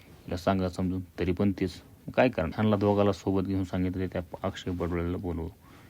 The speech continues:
ह्यांना घेऊन सांगितलं, पण नाही, यांच्यात काही फरकच पडत नव्हता. लग्नाच्या आधी काय झालं तरी ते विसरून जायचं पाहिजे होतं, पण नाही गेले. आणि ह्या अशा मोकाळ, मोकार उधळणाऱ्या ज्या म्हशी आहेत ना, ह्यांना पायकुट का घातलं जातं, तुम्हाला सांगू? पायकुट ह्याच्यामुळं घातलं जातं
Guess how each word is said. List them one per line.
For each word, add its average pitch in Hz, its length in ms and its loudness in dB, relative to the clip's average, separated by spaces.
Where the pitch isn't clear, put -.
ह्यांना 95 240 4
घेऊन 95 180 4
सांगितलं, 85 440 -2
पण 85 100 -2
नाही, 80 220 -2
यांच्यात 95 300 -2
काही 107 100 0
फरकच 92 320 -2
पडत - 280 -4
नव्हता. 87 220 -4
लग्नाच्या 131 400 6
आधी 131 140 2
काय 127 220 0
झालं 127 260 2
तरी 131 60 -2
ते 127 180 -6
विसरून 127 320 0
जायचं 131 220 0
पाहिजे 123 200 -2
होतं, - 160 -10
पण 127 80 0
नाही 113 200 0
गेले. 92 160 -2
आणि 107 60 -4
ह्या 110 100 2
अशा 110 180 -2
मोकाळ, 107 400 4
मोकार 104 360 2
उधळणाऱ्या 101 460 4
ज्या 98 120 2
म्हशी 98 300 2
आहेत 95 100 2
ना, 110 60 4
ह्यांना 101 180 2
पायकुट 107 360 2
का 110 140 2
घातलं 104 300 2
जातं, - 180 -6
तुम्हाला 85 200 0
सांगू? - 160 -6
पायकुट 87 260 -4
ह्याच्यामुळं 107 380 2
घातलं 98 240 -4
जातं 92 200 -4